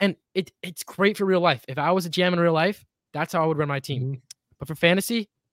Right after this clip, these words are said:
Speaker 1: it, it blows. They both take a giant dip, okay? So I completely agree. Kenneth Walker last year, he was so special to watch,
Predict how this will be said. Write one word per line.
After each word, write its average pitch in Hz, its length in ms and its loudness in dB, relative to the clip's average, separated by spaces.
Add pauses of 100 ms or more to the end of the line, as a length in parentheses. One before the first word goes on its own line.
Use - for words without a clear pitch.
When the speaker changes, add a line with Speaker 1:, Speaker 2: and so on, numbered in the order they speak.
(280)
Speaker 1:
it, 165 140 -4
it 185 160 0
blows. 165 440 8
They 165 100 2
both 180 400 2
take 180 240 -4
a - 20 -6
giant 151 400 -4
dip, 127 220 -6 (180)
okay? 165 340 0 (440)
So 180 260 6
I 175 140 4
completely 180 520 -2
agree. 135 340 -2
Kenneth 170 280 -6
Walker 170 240 -4
last 165 240 -4
year, 170 140 -6
he 160 80 -6
was 180 140 -6
so 190 140 -4
special 165 360 -6
to 147 60 -6
watch, 135 360 -4